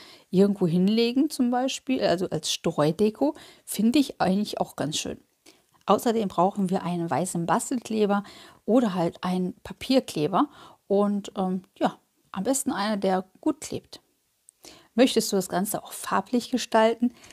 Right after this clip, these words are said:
kannst du natürlich auch irgendwelche, entweder Acrylfarben nehmen oder ich habe jetzt hier diese Pearlfarbe, die glänzt so ein bisschen.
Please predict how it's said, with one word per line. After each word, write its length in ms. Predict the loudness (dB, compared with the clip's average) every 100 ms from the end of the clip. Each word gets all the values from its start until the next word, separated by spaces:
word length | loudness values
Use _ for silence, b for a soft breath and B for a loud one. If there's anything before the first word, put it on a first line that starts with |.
| B
kannst 300 | -2 -2 -2
du 60 | -2
natürlich 520 | -2 0 -2 -2 -4
auch 200 | -6 -6 -2
irgendwelche, 840 | 2 2 0 0 -2 -2 -4 -6
entweder 280 | -8 -6 -4
Acrylfarben 720 | -4 2 2 2 2 2 4
nehmen 260 | 2 0 0
oder 220 | 0 0
ich 140 | 0 -2
habe 160 | -2
jetzt 200 | -2 -2
hier 120 | -2 0
diese 220 | -2 -6
Pearlfarbe, 840 | -8 2 2 2 -2 -2 0 -2 B B -6
die 80 | -4
glänzt 360 | -2 -2 -2
so 60 | -2
ein 140 | 0
bisschen. 400 | 0 0 0 0